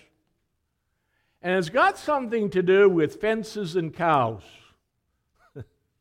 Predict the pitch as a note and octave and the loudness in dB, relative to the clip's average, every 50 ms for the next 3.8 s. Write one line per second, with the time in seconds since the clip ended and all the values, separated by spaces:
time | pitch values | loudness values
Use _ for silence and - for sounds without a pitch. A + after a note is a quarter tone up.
0 | _ _ _ _ _ _ _ _ _ _ - A#2 A#2+ C3+ D#3+ G3 G3+ G3 - - | _ _ _ _ _ _ _ _ _ _ -14 -12 -6 0 2 2 2 2 -2 -8
1 | F#3 C3+ A2 E2+ - _ _ _ _ _ _ _ _ _ _ _ _ _ _ _ | -6 -6 -8 -10 -14 _ _ _ _ _ _ _ _ _ _ _ _ _ _ _
2 | _ _ _ _ _ _ _ _ _ - D#3 D#3+ F3 G3 G3+ - - - - - | _ _ _ _ _ _ _ _ _ -4 0 4 6 6 6 6 4 -6 -14 -16
3 | - _ _ - D#3 E3 A3+ D4+ D4 - - C#4+ C#4+ D4 C#4+ C4+ | -18 _ _ -10 -4 0 2 2 0 0 -6 -8 -8 -8 -8 -12